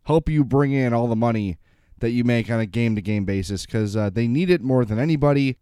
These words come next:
And we all know people in the service industry work their asses off all the time for very little reward, for very little pay. So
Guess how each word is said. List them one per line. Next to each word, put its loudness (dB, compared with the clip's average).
And -2
we 4
all 6
know 6
people 2
in 2
the 2
service 0
industry 0
work 0
their 0
asses -2
off 0
all 6
the 4
time 2
for 0
very 2
little 2
reward, 2
for -2
very 0
little -2
pay. -2
So -2